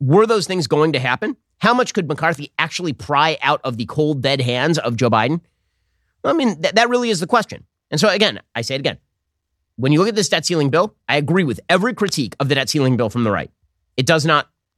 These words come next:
tremendously lower the arc of spending in the United States. It does not redo the entitlement programs.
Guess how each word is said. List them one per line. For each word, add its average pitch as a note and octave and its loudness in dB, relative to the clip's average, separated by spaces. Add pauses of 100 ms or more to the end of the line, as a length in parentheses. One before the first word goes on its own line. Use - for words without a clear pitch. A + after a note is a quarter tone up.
tremendously D#3 0
lower D3 2
the G#2+ -10
arc C#3 0
of G#2+ -10
spending D#3 2
in B2 -2
the B2 2
United G2+ -2
States. D#3+ -2 (540)
It B2+ -4
does D#3 2
not B2 -2
redo D3 2
the C#3+ 2
entitlement G#2+ -4
programs. E3+ 0